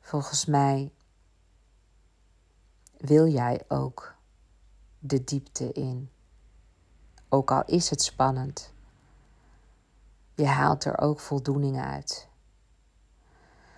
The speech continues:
En je weet dat dat de enige weg is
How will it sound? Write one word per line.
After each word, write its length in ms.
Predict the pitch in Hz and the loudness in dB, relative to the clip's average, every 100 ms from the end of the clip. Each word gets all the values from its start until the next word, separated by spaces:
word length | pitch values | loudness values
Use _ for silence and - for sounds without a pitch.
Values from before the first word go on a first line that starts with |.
| - - - | -20 -20 2
En 160 | 156 | 4
je 120 | 151 | 6
weet 380 | 143 143 160 208 | 6 8 8 6
dat 180 | - - | 0 0
dat 300 | 151 160 - | 2 2 -2
de 240 | - 156 156 | -8 -4 0
enige 580 | 135 147 165 147 135 | 2 4 2 0 -4
weg 380 | 127 139 180 - | -2 -2 -2 -4
is 520 | - 196 262 - - | -4 -2 -2 -6 -10